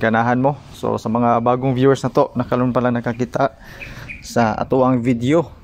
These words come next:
So, don't forget to share po, mga boss, no, sa mga gusto mag-share. Okay, so hopefully, mga boss, no, this time makadaog ta. Bahalag isa lang ang combination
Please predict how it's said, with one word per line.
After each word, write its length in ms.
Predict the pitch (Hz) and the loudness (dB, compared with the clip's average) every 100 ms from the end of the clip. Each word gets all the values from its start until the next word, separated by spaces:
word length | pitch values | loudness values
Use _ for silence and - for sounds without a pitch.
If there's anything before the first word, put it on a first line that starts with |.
| - | -12
So, 320 | - 120 117 | -2 0 2
don't 160 | 131 120 | 2 2
forget 400 | 139 131 139 135 | 0 0 0 0
to 160 | 127 | 0
share 240 | - 139 139 | 0 0 0
po, 80 | |
mga 160 | 123 127 | 0 2
boss, 160 | 127 135 | 0 2
no, 160 | 139 | 0
sa 80 | 127 | 2
mga 560 | 120 117 117 113 113 113 | 2 2 2 0 0 0
gusto 400 | 135 - 143 131 | -2 0 2 2
mag-share. 640 | 123 117 - 139 143 131 - - - - - - - - - | 2 0 0 2 2 0 -8 -12 -10 -10 -10 -12 -14 -16 -4
Okay, 80 | 127 | -2
so 160 | 123 | 0
hopefully, 400 | 113 131 143 151 | 0 0 2 2
mga 160 | 151 139 | 2 0
boss, 160 | 131 | 0
no, 160 | 147 143 | 2 2
this 160 | 131 - | 2 0
time 320 | 135 131 123 | 0 2 0
makadaog 480 | 117 117 127 123 131 | 0 2 2 2 0
ta. 80 | |
Bahalag 560 | 123 113 120 127 123 113 | 2 2 2 2 0 -2
isa 240 | 117 - | -4 0
lang 160 | 120 120 | 0 0
ang 80 | 117 | 2
combination 480 | 120 120 123 113 | 4 4 4 4